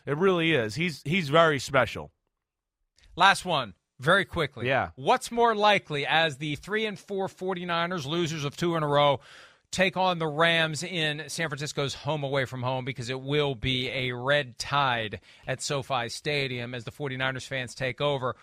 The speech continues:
Speaker 2: What's more likely? Rams offense doesn't score a touchdown at all, or the Rams offense comes out firing on all cylinders as they exit their bye week?
Speaker 1: Ah, man, that's, that, those are tough decisions right there. Well, I mean, if you're gonna give me one of the two, 'cause that was very well worded there,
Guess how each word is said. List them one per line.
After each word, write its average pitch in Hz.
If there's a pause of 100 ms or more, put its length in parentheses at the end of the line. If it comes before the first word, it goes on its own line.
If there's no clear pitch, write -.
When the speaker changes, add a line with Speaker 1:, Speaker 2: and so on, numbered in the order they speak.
(120)
Speaker 2:
What's 185
more 202
likely? 160 (220)
Rams 175
offense 180
doesn't 202
score 226
a 214
touchdown 196
at 165
all, 180
or 214 (300)
the 143
Rams 170
offense 151
comes 160
out 147 (320)
firing 220
on 196
all 185
cylinders 170
as 143
they 147
exit 143
their 127
bye 110
week? 107
Speaker 1:
Ah, 117
man, 113
that's, 139
that, 202
those 233
are 220
tough 185
decisions 147
right 123
there. 139
Well, 214
I 180
mean, 220
if 202
you're 262
gonna 339
give 311
me 226
one 190
of 208
the 170
two, 165
'cause 156
that 175
was 165
very 175
well 160
worded 143
there, 117